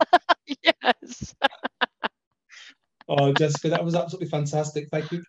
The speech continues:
Speaker 2: ever so much for being on the Investing Matters podcast. Thank you ever so much for being our first Australian guest,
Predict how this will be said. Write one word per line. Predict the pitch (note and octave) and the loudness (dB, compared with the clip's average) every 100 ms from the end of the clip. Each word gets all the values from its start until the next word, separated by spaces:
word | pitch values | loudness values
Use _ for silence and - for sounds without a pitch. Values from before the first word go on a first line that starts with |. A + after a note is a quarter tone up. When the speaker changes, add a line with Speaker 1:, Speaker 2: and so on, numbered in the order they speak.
| - | 0
Speaker 2:
ever | E3 E3 | 2 2
so | E3 E3 | 0 -2
much | D#3 D#3 | -2 -4
for | - | -6
being | C#3 D3 C#3+ | -2 0 0
on | C#3 | 0
the | C3+ | 0
Investing | C3+ C3 C3 C3+ C3 | -2 -4 -6 -6 -6
Matters | B2+ - B2 - _ _ _ _ _ _ _ - | -8 -6 -8 -8 _ _ _ _ _ _ _ -4
podcast. | C3 - C#3+ C#3+ C#3+ - - | -4 -2 0 0 -2 -8 -8
Thank | D3 C#3+ | -6 -2
you | |
ever | C#3+ D3 | -2 -2
so | D3 D3 | -2 -4
much | C#3+ | -4
for | C#3 | -4
being | D3 C#3 | 0 0
our | C3 B2+ - - | 0 -4 -8 -4
first | C#3+ C#3 - - - _ _ C#3 | -2 -2 -8 -18 -20 _ _ -14
Australian | C#3+ - C3+ C3 B2+ C3 | -12 -4 0 0 0 -2
guest, | B2+ C#3 C#3+ | -2 -2 -6